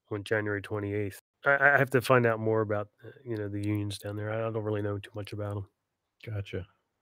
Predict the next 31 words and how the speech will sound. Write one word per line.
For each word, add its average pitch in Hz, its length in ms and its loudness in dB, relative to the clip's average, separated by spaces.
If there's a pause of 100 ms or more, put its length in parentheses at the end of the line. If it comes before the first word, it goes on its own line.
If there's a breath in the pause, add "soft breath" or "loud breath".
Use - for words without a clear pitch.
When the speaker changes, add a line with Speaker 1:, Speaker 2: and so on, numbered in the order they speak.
(1000 soft breath)
Speaker 2:
And 127 160 8
then 120 280 10
since - 420 2
last 139 380 12
we 110 80 4
talked 104 320 6
about 101 240 4
the 101 80 -2
Starbucks 101 680 4
thing, 98 260 4
there 98 140 6
was 95 220 -2
the 95 100 4
one 104 220 6
in 98 120 2
Baltimore, 90 720 4
but 92 320 0
I 107 60 -4
think 113 320 -2
earlier 113 420 8
this 95 240 2
week 120 240 4
you 101 80 0
told 101 300 6
me 98 280 6 (320)
one 113 360 8
day 104 420 12
there 92 200 4
was, - 460 -2
what, 95 260 -2 (100)
sixteen? 127 1040 -6